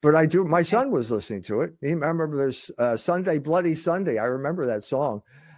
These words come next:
Speaker 2: How
Speaker 1: Uh,
Speaker 2: long, how long must we sing this song?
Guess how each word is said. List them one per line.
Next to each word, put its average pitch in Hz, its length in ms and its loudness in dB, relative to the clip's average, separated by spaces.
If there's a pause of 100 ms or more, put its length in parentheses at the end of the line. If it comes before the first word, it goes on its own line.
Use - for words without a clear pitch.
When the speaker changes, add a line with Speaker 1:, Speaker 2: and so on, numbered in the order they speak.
(180)
Speaker 2:
How 247 160 2
Speaker 1:
Uh, - 40 6
Speaker 2:
long, 262 340 6
how 247 180 2
long 254 320 4
must 240 240 -4
we 247 120 -4
sing 247 320 -4
this 233 220 -4
song? 254 380 0